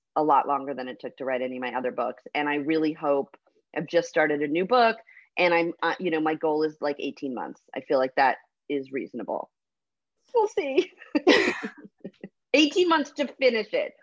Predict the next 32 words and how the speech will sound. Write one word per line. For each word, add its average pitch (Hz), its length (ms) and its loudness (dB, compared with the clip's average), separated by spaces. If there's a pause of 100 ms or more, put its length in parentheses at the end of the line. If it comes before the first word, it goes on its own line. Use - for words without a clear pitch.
(160)
not 233 340 2
to 233 100 -4
publish 185 340 -4
it. 147 80 -6
I 160 60 -4
mean, 180 120 -8
I 185 160 -6
figure, 190 300 -4
like, 165 240 -2 (420)
you 196 100 -6
know, 180 120 -6
hopefully 190 680 -4
it's 170 220 -8
the - 180 -4
end 170 260 -4
of, 175 80 -4 (280)
in, 196 100 -4
nearing 175 220 -4
the 165 100 -2
end 160 100 -2
of 160 80 -6
twenty 160 220 -6
twenty-one. 147 460 -2
I 139 100 0
hope 143 220 -2
it - 120 -6
comes 139 160 -4
out, 139 160 2
like, 139 200 -2
early 131 240 -2
twenty 135 260 -8
twenty-four 131 720 -4